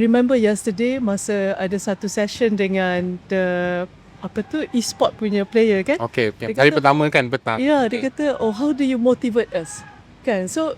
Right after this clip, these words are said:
Speaker 1: this is one way of motivating them. They don't know that they have value tau, and they do have confidence. Uh, so, by helping us to organise this thing, uh, mind you, it's, it's not easy, kan? There's so many things yang you have to tick the boxes.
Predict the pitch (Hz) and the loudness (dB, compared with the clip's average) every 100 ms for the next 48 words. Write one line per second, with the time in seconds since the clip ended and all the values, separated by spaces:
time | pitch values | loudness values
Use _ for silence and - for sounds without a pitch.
0 | - 220 311 277 - 254 277 294 294 285 | -4 -2 0 -2 -4 -2 -2 -2 -2 -2
1 | 220 233 240 233 214 214 226 208 185 175 | 0 0 -2 -2 -2 -2 -4 -4 -6 -8
2 | - - 214 294 262 262 220 262 202 262 | -16 -18 0 2 4 2 2 2 0 0
3 | 226 196 185 254 262 240 208 180 208 226 | 0 -2 0 0 0 0 -2 0 0 2
4 | 254 254 - 165 156 202 202 190 269 277 | 0 0 -2 -4 -2 -2 0 0 2 0
5 | 196 277 302 294 196 269 - - - - | 0 0 0 0 -2 -2 -6 -18 -20 -4
6 | - 285 - 277 185 165 - - - - | 0 2 2 2 0 -4 -10 -18 -20 -20
7 | - 202 196 - 311 220 240 226 226 220 | -12 -6 -4 -2 0 2 2 4 2 0
8 | - - - 269 - 302 285 285 - - | -6 -20 -6 -4 -2 0 0 0 -2 2
9 | 233 226 254 262 220 226 247 - 185 180 | 2 2 2 0 0 -2 -4 -4 -8 -8
10 | - - - - - 175 170 165 202 214 | -16 -20 -20 -20 -12 -8 -6 -2 2 4
11 | 220 226 202 190 - 214 254 240 247 233 | 4 4 2 -2 -6 -6 -2 -2 0 0
12 | 247 220 269 202 190 - 339 277 254 262 | 0 0 0 0 -2 -4 0 2 2 0
13 | 294 262 214 208 226 233 226 226 202 190 | -2 0 0 0 0 -2 -2 -2 -2 -2
14 | 185 - - - - 262 220 208 240 - | -6 -14 -20 -10 -2 2 2 2 -2 0
15 | 302 403 - | 0 -2 -4